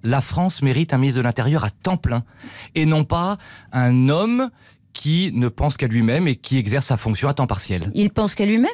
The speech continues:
Speaker 2: il pense aussi à une grande métropole régionale, une des fiertés du territoire français, euh, dont, dont l'avenir le préoccupe naturellement.
Speaker 1: Bah, à l'heure du nouveau monde, du non-cumul des mandats, il est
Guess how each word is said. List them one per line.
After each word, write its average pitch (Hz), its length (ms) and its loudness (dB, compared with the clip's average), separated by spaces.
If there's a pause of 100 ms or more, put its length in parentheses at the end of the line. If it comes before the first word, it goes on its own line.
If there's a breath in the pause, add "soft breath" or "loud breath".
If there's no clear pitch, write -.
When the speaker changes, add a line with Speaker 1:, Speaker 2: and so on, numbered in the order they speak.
Speaker 2:
il 220 100 0
pense - 320 -4
aussi 180 300 -2
à - 20 2
une 160 140 2
grande 196 300 0
métropole 180 680 0
régionale, 175 800 0
une 185 160 0
des 156 100 2
fiertés 185 480 -2
du 160 160 -2
territoire 151 480 -2
français, 190 680 0
euh, - 20 -2
dont, 151 200 0 (360 loud breath)
dont 165 100 2
l'avenir 180 380 0
le 175 100 2
préoccupe 175 640 -2
naturellement. 165 760 0 (500 loud breath)
Speaker 1:
Bah, - 180 -4
à 156 120 0
l'heure 180 200 2
du 139 100 2
nouveau 139 280 2
monde, 135 340 2
du 120 140 0
non-cumul 135 500 2
des 123 80 0
mandats, 117 480 0
il 143 140 -2
est 113 100 -4